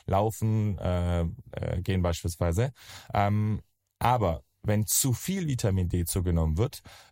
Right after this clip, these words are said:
dann blockiert Vitamin D die Kalziumaufnahme ebenfalls. Also ein zu wenig führt zu verminderter Kalziumresorption über Zeit, ein zu viel aber auch. Und bei Vitamin D sehen wir, sehe ich, die Blutwerte, die wir immer anschauen dürfen,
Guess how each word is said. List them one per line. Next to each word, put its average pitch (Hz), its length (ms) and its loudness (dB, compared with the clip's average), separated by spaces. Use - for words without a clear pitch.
dann 101 220 2
blockiert 110 500 -2
Vitamin 92 380 0
D 87 160 0
die 85 100 -2
Kalziumaufnahme 85 960 -2
ebenfalls. - 720 -2
Also 92 240 2
ein 104 200 0
zu 101 200 0
wenig 127 420 0
führt - 320 -2
zu 101 340 0
verminderter 104 500 0
Kalziumresorption 92 720 -2
über 87 180 0
Zeit, 101 240 0
ein 92 160 0
zu - 140 -2
viel 113 240 0
aber 85 220 0
auch. 82 320 -4
Und 101 200 -2
bei 101 140 2
Vitamin 110 340 0
D 127 440 -2
sehen 98 460 0
wir, 123 280 0
sehe 98 240 0
ich, 98 300 -4
die - 80 -2
Blutwerte, 95 500 0
die 87 160 -2
wir 90 80 0
immer 90 140 0
anschauen 87 480 0
dürfen, 107 320 0